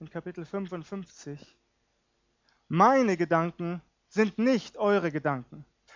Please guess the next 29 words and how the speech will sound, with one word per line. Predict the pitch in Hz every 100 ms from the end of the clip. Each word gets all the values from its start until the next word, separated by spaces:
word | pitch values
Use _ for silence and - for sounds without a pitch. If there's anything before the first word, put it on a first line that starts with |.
| -
und | - 196
eure | - 226 262 190 170
Wege | 185 196 208
sind | 180 220 -
nicht | 190 240 - -
meine | 185 226 196 147
Wege, | 165 170 175 156 - _
spricht | - - 190 208 -
der | 156
Herr, | 123 165 165 131 - - _
sondern | - 202 214 196
so | 202
viel | - 262 254
der | 214 190
Himmel | 240 226
höher | 180 247 208
ist | 180 185 196
als | 190
die | - 202
Erde, | 214 202 190 180 -
so | - 208
sind | 226 247
auch | 220 170
meine | 175 202 240 208 165
Wege | 180 190 185
höher | 156 240 202
als | 175 165
eure | - 233 214 170
Wege | 156 165 170